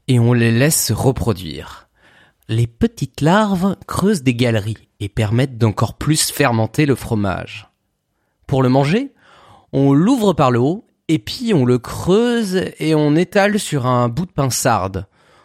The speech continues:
On peut le manger sans pain ou même avec une tranche de pain de mie. Il n'y a pas réellement d'obligation. Sachez seulement que des lunettes de protection sont recommandées pour éviter de se faire crever les yeux par des asticots.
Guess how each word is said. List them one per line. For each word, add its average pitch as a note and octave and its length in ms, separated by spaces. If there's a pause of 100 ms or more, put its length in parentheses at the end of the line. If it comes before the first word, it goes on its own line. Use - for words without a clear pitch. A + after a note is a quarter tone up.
(360)
On A#2 100
peut C#3 100
le B2+ 60
manger B2+ 280
sans C3 240
pain F#3+ 360
ou E3+ 80
même C#3+ 220
avec C3+ 240
une C3 80
tranche C#3 220
de C#3+ 80
pain C#3 200
de C3 60
mie. A#2 140 (320)
Il G#2+ 60
n'y A2 60
a G#2+ 60
pas A#2 160
réellement B2 500
d'obligation. A#2 640 (1120)
Sachez - 460
seulement F#3 600
que A2+ 260
des G#2+ 160
lunettes C3+ 300
de A#2+ 80
protection C3+ 520
sont B2+ 200
recommandées A#2+ 500
pour A#2+ 260
éviter A#2+ 360
de B2+ 160
se A#2 160
faire - 220
crever E3 340
les A#2+ 240
yeux E3 80
par C#3 160
des B2 180
asticots. B2 500